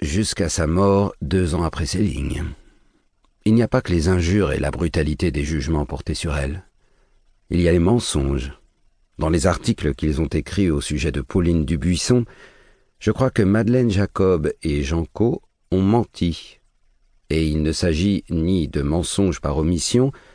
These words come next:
ni d'approximation psychologique, ni d'interprétation tordue, mais de véritables mensonges, bien purs,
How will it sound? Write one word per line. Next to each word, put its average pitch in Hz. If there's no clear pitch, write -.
ni 82
d'approximation 80
psychologique, 95
ni 82
d'interprétation 85
tordue, 92
mais 117
de 107
véritables 131
mensonges, 85
bien 113
purs, 78